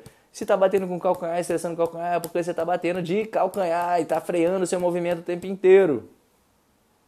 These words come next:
É, você tá freando o seu tempo inteiro. E o seu pé não aguentou a onda. Basicamente é isso. O estresse no osso é porque o osso tá levando uma porrada maior do que ele aguenta.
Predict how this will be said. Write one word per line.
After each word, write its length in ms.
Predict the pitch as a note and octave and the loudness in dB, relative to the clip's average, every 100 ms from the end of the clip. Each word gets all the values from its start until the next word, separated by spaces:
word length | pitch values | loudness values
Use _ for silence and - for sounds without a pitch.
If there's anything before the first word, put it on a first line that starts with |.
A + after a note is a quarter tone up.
| _ _ _ _ _ _ _ _ _ _ | _ _ _ _ _ _ _ _ _ _
É, 360 | C#4+ B3+ B2+ B2+ | -6 -2 -2 -4
você 120 | - - | -16 -12
tá 140 | B2+ | -10
freando 300 | - D3 C#3+ | -8 -8 -8
o 40 | |
seu 120 | D3+ D3+ | -8 -8
tempo 240 | D3+ D3+ | -10 -12
inteiro. 460 | F3 - C#3+ C3+ A2+ - _ _ - | -14 -6 -4 -4 -8 -16 _ _ -12
E 80 | B2+ | -10
o 80 | |
seu 240 | B2+ D3+ D3 | -8 -6 -6
pé 260 | C#3+ C#3 | -4 -2
não 140 | C#3+ D3+ | -2 -4
aguentou 420 | D3+ D#3+ D#3+ D3+ | -6 -8 -6 -6
a 80 | E3 | -6
onda. 380 | D3 C3 A#2+ - _ _ - | -6 -6 -8 -12 _ _ -6
Basicamente 600 | C#3+ C#3+ - G#3 G#3 E4 | -4 -4 -6 -10 -10 -8
é 40 | |
isso. 380 | D4 B2+ - - - | -6 -6 -8 -18 -18
O 40 | |
estresse 360 | B2 - D#3 E3 | -18 -4 -2 0
no 100 | F#3+ | 0
osso 300 | F#3 F#3+ - | 0 -2 -6
é 80 | F#3+ | -10
porque 180 | F#3+ G#3+ | -4 0
o 60 | |
osso 200 | F#3 E3 | 2 0
tá 40 | E3 | -2
levando 260 | E3+ E3 | -2 -2
uma 100 | D#3+ | -4
porrada 440 | E3 F3+ C#3+ D3 D3+ - _ | -2 0 2 0 -6 -18 _
maior 240 | - F3 D3+ | -2 2 2
do 60 | |
que 100 | D3+ | 0
ele 100 | E3+ | -6
aguenta. 400 | F3+ E3+ D#3 G#2 | -4 -4 -4 -8